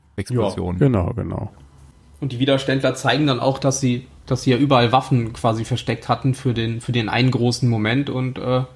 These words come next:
Speaker 3: bewaffnen sich und versuchen eben, die Zivilisten in Richtung der zivilen Schiffe zu treiben, für die sie ja jetzt die Startcodes bekommen ha-, oder die
Speaker 2: Unter,
Speaker 3: Startschlüssel bekommen haben.
Speaker 2: unter dem Pyramid-Feld fand ich sehr clever.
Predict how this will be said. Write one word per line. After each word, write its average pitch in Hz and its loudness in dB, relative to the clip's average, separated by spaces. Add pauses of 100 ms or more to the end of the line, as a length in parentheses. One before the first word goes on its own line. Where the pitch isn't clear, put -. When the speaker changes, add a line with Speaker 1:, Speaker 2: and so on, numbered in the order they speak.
(580)
Speaker 3:
bewaffnen 147 4
sich 170 2
und 165 -2
versuchen 160 2
eben, 151 4
die 147 0
Zivilisten 151 2
in 151 2
Richtung 147 0
der 139 4
zivilen 139 4
Schiffe 143 0
zu 151 -6
treiben, 143 2
für 147 2
die 143 2
sie 135 4
ja 135 6
jetzt 135 2
die 139 0
Startcodes 139 -2
bekommen 104 -2
ha-, 104 -2
oder 117 4
die 110 0
Speaker 2:
Unter, 107 -2
Speaker 3:
Startschlüssel 123 2
bekommen 101 0
haben. 101 2
Speaker 2:
unter 165 2
dem 127 2
Pyramid-Feld 98 2
fand 104 -2
ich - -6
sehr - -4
clever. - -4